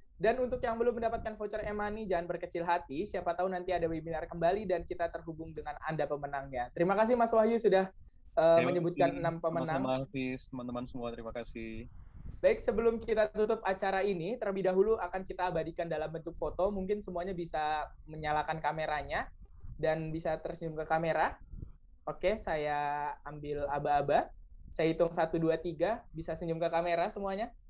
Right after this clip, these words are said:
Speaker 1: Satu, dua, tiga. Baik, sekali lagi mungkin tangannya bisa membentuk liter L karena kita salam literasi digital. Baik, ayo.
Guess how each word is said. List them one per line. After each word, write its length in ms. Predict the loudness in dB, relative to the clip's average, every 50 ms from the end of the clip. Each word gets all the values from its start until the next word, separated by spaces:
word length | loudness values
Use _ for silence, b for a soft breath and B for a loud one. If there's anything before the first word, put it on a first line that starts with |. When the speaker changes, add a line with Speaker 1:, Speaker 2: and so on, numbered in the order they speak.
| -18 -18 -12
Speaker 1:
Satu, 640 | -6 -2 -2 -2 0 -2 -4 -2 -2 -4 -4 -4 0
dua, 400 | 4 6 8 8 8 6 4 2
tiga. 320 | -2 -2 0 0 -2 -2 -8 -12 -12 -12 -14 -14 -14 -16 -16 -14 -14 -16 -16 -18 _ -20 -16 -16 -14 -14 -14 -14 -14 -14 -14 -14 -16 -14 -12 -10 -10 -10 -10 -12 -16 -16 -16 -16 -16 -16 -14 -14 -12 -12 -12 -12 -6 0
Baik, 220 | 4 4 4 4
sekali 180 | 2 0 2 4
lagi 220 | 6 4 4 2 0
mungkin 240 | -2 -2 -2 0 0
tangannya 320 | 0 -2 0 -2 -2 -4
bisa 220 | -4 -4 -4 -2 -2
membentuk 380 | 0 0 -2 -2 -2 -4 -4 -4
liter 240 | -6 -4 -4 -4 -2
L 300 | -2 0 0 -2 -2 -4
karena 240 | -6 -6 -6 -8 -8
kita 240 | -8 -6 -4 -4 -4
salam 320 | -2 0 0 0 0 0
literasi 400 | -2 -6 -6 -4 -6 -6 -6 -8
digital. 480 | -10 -10 -8 -8 -6 -2 -2 -2 -2 -4 -8 -16 _ _ _ _ _ _ _ _ _ _ _ _ _ _ _ _ _ _ _ _ _ _ _ _ _ _ _ _ _ _ _ _ _ _ _ _ _ _ _ _ _ _ _ _ _ _ _ _ _ _ _ _ _ _ _ _ -2
Baik, 240 | -2 0 0 2 2
ayo. 320 | 4 4 4 2 0 -6